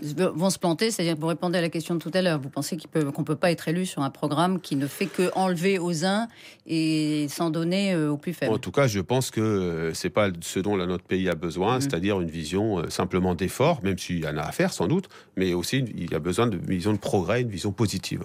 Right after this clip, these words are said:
Speaker 1: Vous êtes prêt à vous mobiliser, vous vous battrez
Speaker 2: Mais
Speaker 1: si
Speaker 2: c-,
Speaker 1: jamais
Speaker 2: alors
Speaker 1: les,
Speaker 2: là, ça,
Speaker 1: les
Speaker 2: vous,
Speaker 1: programmes, euh,
Speaker 2: ça, vous
Speaker 1: n'évoluent
Speaker 2: savez,
Speaker 1: pas ?
Speaker 2: vous savez, nous, on, d'abord, on travaille avec ceux que les Français auront choisis,
Speaker 1: Mm.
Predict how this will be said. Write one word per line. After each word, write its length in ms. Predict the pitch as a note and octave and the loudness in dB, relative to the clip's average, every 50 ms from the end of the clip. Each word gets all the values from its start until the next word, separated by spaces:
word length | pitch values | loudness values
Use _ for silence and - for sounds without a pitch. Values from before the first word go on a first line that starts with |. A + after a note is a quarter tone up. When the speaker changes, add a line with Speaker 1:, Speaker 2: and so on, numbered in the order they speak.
| - - | -6 -4
Speaker 1:
Vous 160 | D#3+ E3 D3+ | -4 0 2
êtes 100 | F#3 D#3 - | 0 0 0
prêt 140 | - - G#3 | 2 2 2
à 60 | F#3+ | 2
vous 120 | E3 E3 | 4 2
mobiliser, 680 | E3 E3+ F#3+ G3 F3 A#3+ A3 A#3 B3 A3 G#3 F#3+ E3+ D3 - | 4 4 4 4 4 2 0 0 0 2 2 0 0 -2 -4
vous 100 | D#3+ D#3+ | -6 -6
vous 100 | E3 F3 | -4 0
battrez 440 | D3+ G3 G3+ G3 - - A3+ A3+ A3+ | 2 2 2 0 0 -2 0 2 2
Speaker 2:
Mais 40 | A#3 | 2
Speaker 1:
si 240 | A3+ - A3+ A3 | 0 -2 -2 0
Speaker 2:
c-, 60 | G#3+ G#3+ | 2 2
Speaker 1:
jamais 240 | G3+ G3 G3+ G3+ | 2 2 0 0
Speaker 2:
alors 180 | G3+ - - G#2 | 2 2 2 4
Speaker 1:
les, 60 | A2 | 4
Speaker 2:
là, 140 | B2 C3 B2+ | 4 2 2
ça, 220 | B2 - C3+ B2 | 0 0 0 0
Speaker 1:
les 100 | A#2+ A2 A2 | 0 0 -2
Speaker 2:
vous, 100 | A2+ A#2 | -4 -2
Speaker 1:
programmes, 480 | - F#3 - F#3+ F#3+ G3+ G3 G3 F#3 | -4 -4 -2 0 -2 0 -2 -2 -2
euh, 80 | F3+ F3 | -2 0
Speaker 2:
ça, 140 | E3+ E3+ B2+ | 2 4 4
vous 60 | A#2 | 4
Speaker 1:
n'évoluent 80 | A2 G#2+ | 4 2
Speaker 2:
savez, 340 | - - G#2 G#2 A#2 A#2+ A#2 | 2 2 2 2 4 2 2
Speaker 1:
pas ? 160 | F#2 F#2+ - - | 0 -2 -6 -10
Speaker 2:
vous 60 | G2+ | -6
savez, 340 | - G#2+ G#2 A2 A2+ A#2 A2 | -2 0 0 2 2 2 0
nous, 260 | G#2+ A#2 B2 B2+ - - | 0 0 0 0 0 0
on, 120 | G2+ G2 | -2 -4
d'abord, 300 | - - F#2+ G2 A2 G2+ | -2 -2 0 2 2 2
on 80 | G2+ F#2+ | 2 0
travaille 240 | - - F#2+ F#2+ F2 | 0 0 0 0 0
avec 120 | F2+ F2+ | -2 -2
ceux 120 | - - G2 | -4 -4 -4
que 80 | - | -4
les 80 | - F#2 | -4 -6
Français 300 | - - E2+ - - G2 | -6 -6 -8 -2 -2 0
auront 180 | F2+ E2 - F3+ | 0 0 -2 -4
choisis, 460 | - - F#2 F2+ D#2+ D2+ G2+ A#2+ | -2 0 0 2 2 2 0 0
Speaker 1:
Mm. 40 | D3 | -4